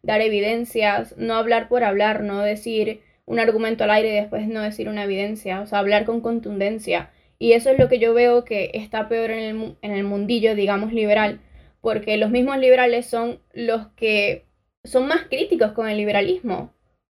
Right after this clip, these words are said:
O sea, los más, más críticos somos unos entre los otros, que al final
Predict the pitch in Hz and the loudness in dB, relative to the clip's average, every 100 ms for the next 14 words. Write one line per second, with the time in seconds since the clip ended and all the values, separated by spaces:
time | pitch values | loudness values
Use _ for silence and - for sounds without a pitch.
0 | _ - 233 226 233 240 240 311 403 403 | _ 0 2 2 0 -2 -2 -2 -2 -4
1 | - 294 240 214 202 208 262 302 349 - | -6 -8 -8 -2 0 2 0 0 -2 -2
2 | 285 320 349 254 214 202 214 254 - - | -2 2 0 0 -2 -2 -2 -4 -4 -6
3 | - - _ _ 220 214 226 247 247 156 | -8 -14 _ _ 0 0 0 2 0 -2